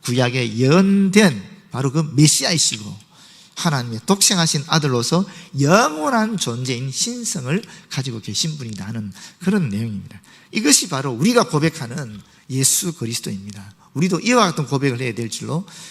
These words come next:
믿습니다. 수많은 사람들이 예수 그리스도에 대해서 다양한 형태의 어떤 입장이나 주장을 하고 있지만 우리는 예수께서 바로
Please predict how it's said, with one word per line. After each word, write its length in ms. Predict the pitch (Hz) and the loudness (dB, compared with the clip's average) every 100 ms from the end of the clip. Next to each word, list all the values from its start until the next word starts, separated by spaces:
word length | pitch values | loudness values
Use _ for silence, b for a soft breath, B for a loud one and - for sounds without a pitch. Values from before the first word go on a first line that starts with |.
| B B | B B
믿습니다. 460 | 135 - 160 113 190 | 0 0 0 -4 -2
수많은 500 | - 196 226 269 254 | 2 4 6 4 2
사람들이 500 | 214 180 165 160 135 | 2 4 4 2 4
예수 260 | 147 151 | 2 2
그리스도에 340 | 139 135 135 117 | -2 -2 -2 0
대해서 400 | 123 117 113 143 B B - | 0 0 -2 -4 B B -2
다양한 580 | 160 170 190 233 254 208 | 4 4 4 -2 -6 -8
형태의 920 | - 269 262 - 170 143 151 262 - B B B B _ - | -10 -12 -8 -2 0 2 0 -2 -8 B B B B _ -8
어떤 500 | 123 - 127 117 117 | -8 -4 -4 -4 -4
입장이나 480 | 170 - 170 139 123 | -2 0 -2 -2 -2
주장을 320 | 170 170 147 | -2 0 0
하고 140 | 139 120 | 0 -2
있지만 300 | - 117 113 | -4 -6 -4
우리는 580 | 139 311 330 147 113 104 B B | -2 0 2 0 -2 -14 B B
예수께서 600 | 135 139 - 180 135 139 | 0 2 2 0 -4 -2
바로 440 | 139 170 247 180 | 6 8 8 4